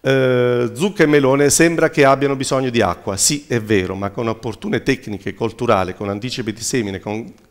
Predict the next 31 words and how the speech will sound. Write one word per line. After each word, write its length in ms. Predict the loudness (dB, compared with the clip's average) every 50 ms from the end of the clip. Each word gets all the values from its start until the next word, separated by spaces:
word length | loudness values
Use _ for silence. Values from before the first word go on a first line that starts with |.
| _ _ _
tecniche 480 | 0 0 0 0 -2 -4 -2 -2 -2 -4 -6 -16 -20 -10 -2
che 140 | 2 4
Angelo, 340 | 4 4 4 2 2 0 0
di 140 | -2 -2 -4
cui 160 | -2 0 2
Angelo 260 | 2 2 2 0 -2
vi 80 | -2 -2
parlerà 480 | 0 0 0 2 2 4 4 4 4 4
nel 220 | 2 -2 -2 0
dettaglio, 560 | 0 0 2 4 4 4 4 4 2 0 -2 -2 -6 -20 -20 -18
si 200 | -12 -8 -6 -2
possono 340 | 0 0 0 0 -2 -8 -6
coltivare 420 | -6 -6 -6 -4 -2 0 0 0 0
anche 200 | -2 -4 -4 -6
zucca 260 | -6 -8 -8 -8 -8
e 20 |
meloni, 360 | -6 -6 -6 -8 -8 -10 -8
che 100 | -6 -4
tra 120 | -2 0 2
l'altro 280 | 2 2 2 0 -2
anche 160 | -4 -2 -2 -2
in 60 | -2
quel 160 | -4 -6 -4
campo 280 | -2 -2 -2 -2 -4 -6
ci 80 | -8
sono 260 | -6 -6 -4 -4 -4
zucche 280 | -4 -6 -8 -6 -6 -6
e 20 |
meloni 380 | -4 -2 -2 0 0 -2 -2 -6 -10 -16 -14 -4
di 100 | 0 2
ambienti 520 | 2 2 4 2 0 0 -2 -6 -10 -12